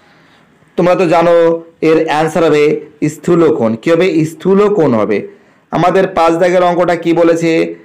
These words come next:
একটি নিরেট গোলকের বক্রতলের ক্ষেত্রফল এবং এর আয়তনের তিন গুণ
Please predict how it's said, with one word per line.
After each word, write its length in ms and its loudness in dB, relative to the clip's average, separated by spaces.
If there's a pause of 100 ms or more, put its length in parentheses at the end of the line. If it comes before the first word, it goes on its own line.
(220)
একটি 320 0
নিরেট 400 0 (160)
গোলকের 640 0 (340)
বক্রতলের 800 0 (400)
ক্ষেত্রফল 840 0 (300)
এবং 520 0 (240)
এর 180 0 (120)
আয়তনের 600 0 (100)
তিন 220 2
গুণ 340 0